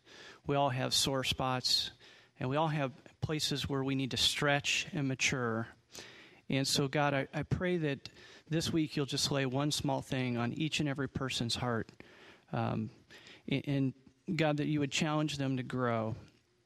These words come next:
And I pray that as we enter this week and as we enter this season of Thanksgiving, we remember the giver, God, and we remember how you freely gave to us.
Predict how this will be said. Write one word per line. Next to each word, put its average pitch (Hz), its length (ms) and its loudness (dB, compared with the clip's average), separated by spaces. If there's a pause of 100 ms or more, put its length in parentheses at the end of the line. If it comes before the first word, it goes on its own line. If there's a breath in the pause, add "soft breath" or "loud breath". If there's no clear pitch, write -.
(460)
And 160 120 4
I - 20 4
pray 175 240 2
that 143 140 0
as 139 200 0
we 139 200 0
enter 156 200 2
this 143 260 -4
week 143 300 -2
and 131 120 0
as 123 260 0
we 131 140 0
enter 135 180 0
this 131 180 -4
season 147 400 0
of 123 100 -4
Thanksgiving, 117 840 -2 (640 loud breath)
we 147 200 2
remember 143 460 2
the 131 120 -4
giver, 120 440 0 (280 loud breath)
God, 117 420 0 (720 loud breath)
and 143 80 0
we 143 100 0
remember 151 380 2
how 139 180 0
you 147 200 2
freely 156 400 0
gave 131 280 0
to - 160 -6
us. 107 520 0